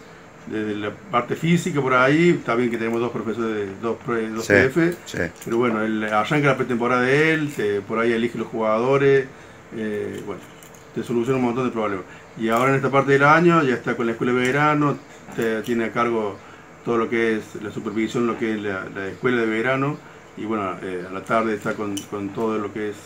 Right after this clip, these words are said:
Speaker 1: la, la escuela libre, la escuela de pe-, la, el verano, la pileta normal, digamos, para la gente.
Speaker 2: Digo, Nelson, eh, ¿esperaban este año,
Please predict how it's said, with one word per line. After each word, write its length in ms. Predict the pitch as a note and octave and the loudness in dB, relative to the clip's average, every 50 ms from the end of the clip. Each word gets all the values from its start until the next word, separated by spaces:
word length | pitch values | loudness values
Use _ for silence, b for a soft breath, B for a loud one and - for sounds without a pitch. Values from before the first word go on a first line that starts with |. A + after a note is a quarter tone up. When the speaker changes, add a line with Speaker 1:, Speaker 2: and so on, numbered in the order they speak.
| - - - | -18 -14 -12
Speaker 1:
la, 320 | F#2+ F#2+ F#2 F2+ F#2+ G#2 G#2 | -10 -10 -10 -10 -12 -10 -10
la 80 | G2 F#2+ | -10 -8
escuela 240 | F2+ - A#2+ A2 A2 | -6 -4 -4 -2 0
libre, 280 | B2 B2+ B2+ A2+ G#2+ | 0 0 0 0 -2
la 80 | G2 G2 | -2 -4
escuela 220 | - - A2 G#2+ | -6 -6 -6 -4
de 60 | G#2 | -4
pe-, 240 | G2 G#2 G2+ G2+ G2+ G2+ G2+ | -4 -4 -4 -4 -4 -6 -10
la, 200 | G2 F#2+ F#2+ G2+ G#2 | -10 -10 -10 -10 -10
el 60 | G2+ | -8
verano, 320 | G2 G#2 G#2 G#2+ A2 A2+ G#2+ | -6 -4 -4 -4 -4 -4 -6
la 80 | G2+ G2 | -6 -8
pileta 320 | - - A2+ A#2 A2+ A2+ | -6 -4 -6 -4 -4 -4
normal, 320 | A2 A2+ C3 D3+ D3+ A#2+ | -4 -2 -2 0 0 -2
digamos, 220 | G#2 G2+ G#2 - - - - - - | -2 -4 -8 -12 -14 -18 -20 -16 -12
para 140 | G2+ G#2 G2 | -10 -10 -10
la 60 | - | -10
gente. 180 | - A2+ A#2 - - - - - | -12 -12 -12 -14 -18 -16 -8 0
Speaker 2:
Digo, 340 | D#3+ D#3 E3 E3+ D#3 D3+ C#3 | 4 6 8 8 8 8 8
Nelson, 400 | C#3+ D#3 D3+ - E3+ D#3 C#3+ - | 6 4 2 0 -2 -2 -2 0
eh, 520 | - C3+ C3 B2+ B2+ B2 A#2+ A#2+ A#2 A#2+ - | 0 2 2 4 4 4 4 2 2 0 0
¿esperaban 600 | - C3 - - C#3+ C#3 D3+ E3+ F#3 F#3+ F#3 F3+ | -2 -4 0 2 4 4 6 4 4 4 2 2
este 280 | E3+ E3 D#3+ - D3 D3 | 0 0 0 0 2 2
año, 540 | D3 D#3 D#3+ D#3 D#3 D#3 D3+ D3+ D3+ C3 | 4 4 4 2 2 2 0 0 -2 -2